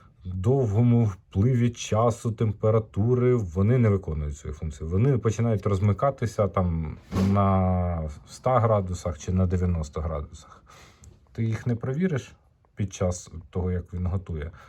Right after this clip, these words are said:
Ну, тут проходить напруга, зрозуміло, так? Тестером не тикнеш на, на виключену це зробити.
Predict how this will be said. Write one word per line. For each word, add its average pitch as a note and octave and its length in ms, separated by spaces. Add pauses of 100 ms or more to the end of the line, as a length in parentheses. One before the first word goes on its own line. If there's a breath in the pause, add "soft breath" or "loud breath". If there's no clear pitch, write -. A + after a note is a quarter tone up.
(220 loud breath)
Ну, F#2+ 220
тут D2+ 200
проходить E2 440
напруга, D#2 420
зрозуміло, D#2+ 600
так? D#2 180 (340 loud breath)
Тестером F#2 460
не G2 80
тикнеш D#2 400
на, E2+ 160
на F2+ 120
виключену D#2 600 (400 loud breath)
це - 140
зробити. D2+ 580